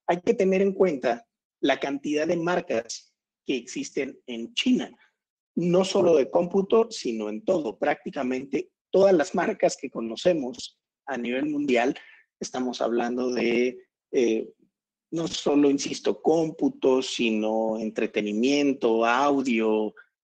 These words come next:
textil, etcétera. Prácticamente todas maquilan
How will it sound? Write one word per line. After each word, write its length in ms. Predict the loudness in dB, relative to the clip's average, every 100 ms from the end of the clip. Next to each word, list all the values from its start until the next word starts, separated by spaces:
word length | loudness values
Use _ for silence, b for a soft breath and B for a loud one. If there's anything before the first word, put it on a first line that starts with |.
| _
textil, 1120 | -4 -4 -6 -2 0 2 2 4 4 0 -8 _ -12
etcétera. 680 | -10 0 0 2 0 0 -10 _ _
Prácticamente 680 | 0 0 -2 -2 -2 -2 -6
todas 400 | -4 -4 -4 -6
maquilan 640 | -12 -12 -8 -4 -2 -4 -10